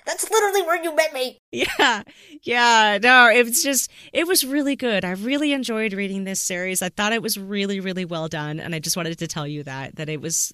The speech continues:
Speaker 2: ju-, just really, really great and interesting. And watching their emotions and their feelings, I feel like you did a really good job of showing how these characters with their limitations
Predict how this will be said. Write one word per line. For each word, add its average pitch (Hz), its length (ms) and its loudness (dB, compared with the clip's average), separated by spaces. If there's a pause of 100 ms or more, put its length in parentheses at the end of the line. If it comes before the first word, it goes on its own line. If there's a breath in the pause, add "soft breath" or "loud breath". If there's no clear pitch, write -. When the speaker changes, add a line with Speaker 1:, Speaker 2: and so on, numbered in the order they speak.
Speaker 2:
ju-, 190 160 -10
just 185 420 -8
really, 196 320 -6 (100)
really 190 200 -4
great 147 580 -4
and 151 160 -6
interesting. 151 600 -8 (280 loud breath)
And 220 180 -2
watching 247 460 0
their 233 180 -2
emotions 220 600 -2
and 185 160 -4
their 196 80 -2
feelings, 190 640 -6 (260 loud breath)
I 202 80 0
feel 226 220 -4
like 220 160 -6
you 208 40 -10
did 214 120 -8
a 214 40 -8
really 202 220 -6
good 202 140 -6
job 190 280 -6
of 165 80 -8
showing 190 420 -6
how 175 400 -6
these 196 280 2
characters 160 840 -4 (320)
with 170 160 -2
their 156 180 -4
limitations 165 1000 -2